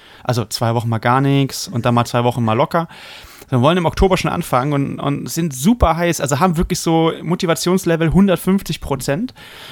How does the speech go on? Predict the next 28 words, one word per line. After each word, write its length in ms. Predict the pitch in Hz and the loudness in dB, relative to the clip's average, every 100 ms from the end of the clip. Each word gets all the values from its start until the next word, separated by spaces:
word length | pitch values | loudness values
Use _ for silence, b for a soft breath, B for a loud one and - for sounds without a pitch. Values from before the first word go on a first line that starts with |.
| 135 | -10
Und 100 | - | -2
deswegen 300 | 151 175 160 | 0 2 2
hab 100 | 151 | 2
ich 60 | 160 | 2
ja 120 | 165 | 0
gerade 300 | 131 143 151 | 2 2 2
eben, 440 | - - 95 - - | -2 -8 -12 -14 -10
hab 140 | 127 | -4
ich 60 | 147 | -4
das 100 | - | -2
Thema 180 | 143 135 | -2 2
mal 140 | 123 | 2
angesprochen, 600 | 143 156 - 127 143 131 | 2 0 0 -2 0 0
weil 200 | 120 127 | 2 2
ich 120 | 123 | 0
irgendwie 280 | 143 143 139 B B B B B B B _ _ _ _ | -2 -2 -2 B B B B B B B _ _ _ _
gelernt 320 | - 135 165 175 | -4 2 2 0
hab, 100 | - | -4
dass 240 | 143 - - | -8 -8 -10
richtig 300 | 156 165 135 | -8 -6 -6
gute 300 | - 214 220 | -4 -2 0
Athleten 400 | 202 - 180 180 | -2 -2 -2 0
vielleicht 240 | - 151 165 | -2 -2 -2
mal 80 | 139 | -2
mit 160 | 127 - | -4 -2
achtzig 420 | 214 - 147 - | -2 0 -6 -4
Prozent 480 | - 113 - 104 107 | -6 -4 -4 -4 -4
starten 540 | - 110 107 156 220 | -2 -2 0 -2 -6